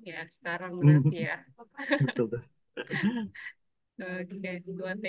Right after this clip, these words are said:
Speaker 1: University, kemudian S dua-nya kemarin di Yamagata ya, dari dua ribu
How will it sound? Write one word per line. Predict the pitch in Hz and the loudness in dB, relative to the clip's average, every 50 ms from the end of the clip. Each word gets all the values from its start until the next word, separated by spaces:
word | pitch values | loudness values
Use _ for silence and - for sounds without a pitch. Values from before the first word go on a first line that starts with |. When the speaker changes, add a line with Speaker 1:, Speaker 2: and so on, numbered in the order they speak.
| 185 185 | -4 -4
Speaker 1:
University, | 190 190 190 - 185 - - 190 185 180 - 240 247 | -6 -10 -10 -10 -12 -8 -6 -6 -6 -4 -4 -4 -4
kemudian | 240 208 190 185 196 208 208 202 | -4 -4 -4 -2 -2 -4 -4 -4
S | 190 - 190 | -4 -4 -2
dua-nya | 175 180 196 214 220 | -2 -2 -2 -4 -4
kemarin | 202 180 175 180 208 208 | -4 -4 -2 -2 -4 -4
di | 190 180 180 170 | -4 -4 -4 -4
Yamagata | 170 165 170 160 156 156 156 - 175 185 - | -6 -6 -8 -10 -10 -10 -10 -6 -6 -6 -6
ya, | - 247 247 - | -6 -6 -8 -8
dari | 165 160 156 156 160 | -8 -10 -8 -8 -8
dua | 160 160 160 165 160 | -8 -8 -10 -10 -10
ribu | 160 - - | -14 -18 -20